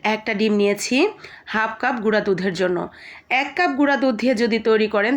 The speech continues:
সেই ক্ষেত্রে কিন্তু বড় সাইজের একটা ডিম নিলেও হবে, আবার দেশি মুরগির ডিম নিলে দুইটাও লাগতে পারে। ডিমটা আমি ভালো করে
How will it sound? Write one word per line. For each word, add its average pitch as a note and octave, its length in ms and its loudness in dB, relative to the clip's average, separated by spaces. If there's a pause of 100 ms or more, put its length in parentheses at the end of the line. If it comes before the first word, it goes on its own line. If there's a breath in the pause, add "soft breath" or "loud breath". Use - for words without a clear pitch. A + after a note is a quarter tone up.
(100)
সেই A#3 200 0
ক্ষেত্রে A#3+ 300 -2
কিন্তু A#3+ 200 -2 (140)
বড় G3+ 120 2 (120)
সাইজের A#3+ 260 -2 (180)
একটা G#3+ 260 -4
ডিম G#3+ 200 0
নিলেও G#3+ 200 2 (100)
হবে, G#3+ 220 0 (560 loud breath)
আবার A3 160 0 (100)
দেশি B3 260 0
মুরগির D#4 320 4
ডিম D#4 180 4
নিলে C4+ 260 2
দুইটাও G3+ 380 0
লাগতে F3 300 -4
পারে। F3 180 0 (580 loud breath)
ডিমটা C#4+ 440 0
আমি E4 120 4 (120)
ভালো A#3 260 2
করে C#4+ 140 2